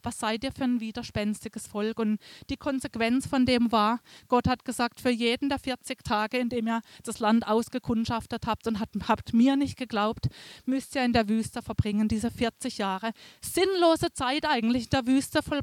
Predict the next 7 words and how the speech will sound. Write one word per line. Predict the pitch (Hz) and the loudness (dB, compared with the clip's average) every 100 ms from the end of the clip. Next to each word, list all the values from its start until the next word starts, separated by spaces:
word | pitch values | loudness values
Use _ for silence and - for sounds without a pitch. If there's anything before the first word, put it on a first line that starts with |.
| - | -6
äh, | 247 | -8
verbracht. | - 254 - 226 - - _ _ _ _ _ _ - | -4 -4 -4 -6 -10 -14 _ _ _ _ _ _ 0
Einfach | 285 339 381 - | 2 4 0 2
rumgewandert, | 302 320 330 302 285 285 285 | 0 2 2 2 2 2 0
um | 269 269 | 0 0
diese | 285 320 - | 2 0 0
Generation, | 330 311 294 294 - 240 240 269 | 0 0 0 -4 0 4 4 4